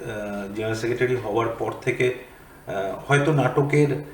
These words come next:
কাজটা একটু কমে গেছে আমার, আহ, কিন্তু নাটকের মনটা পড়ে আছে। আহ, কারণ আমার রায় নাট্য গোষ্ঠী যেটি, সেটি এখন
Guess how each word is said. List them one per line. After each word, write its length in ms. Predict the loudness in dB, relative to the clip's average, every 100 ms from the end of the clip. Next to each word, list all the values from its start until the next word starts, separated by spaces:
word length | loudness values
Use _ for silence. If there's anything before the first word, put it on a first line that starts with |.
| -16 0
কাজটা 280 | 2 4 2
একটু 180 | 0 -2
কমে 320 | 2 2 4
গেছে 320 | 2 -2 -4
আমার, 220 | -4 -4
আহ, 960 | -6 -10 -18 -20 -20 -16 -6 -4 -4 0
কিন্তু 460 | 2 6 6 4 0 -10 -14 -4
নাটকের 480 | 2 4 4 2 2
মনটা 460 | 4 4 4 4 4
পড়ে 260 | 4 4 2
আছে। 240 | -2 -8 -14 -18 -20 -20 -20 -12
আহ, 400 | 0 2 2 2
কারণ 220 | 2 2
আমার 480 | 2 4 4 2 -4 2 4
রায় 220 | 6 4
নাট্য 280 | 2 0 -2
গোষ্ঠী 360 | -2 -4 -4
যেটি, 280 | -6 -6 -8 -18 -20 -20 -20 -20 -4
সেটি 220 | -2 2
এখন 400 | 2 2 0 -2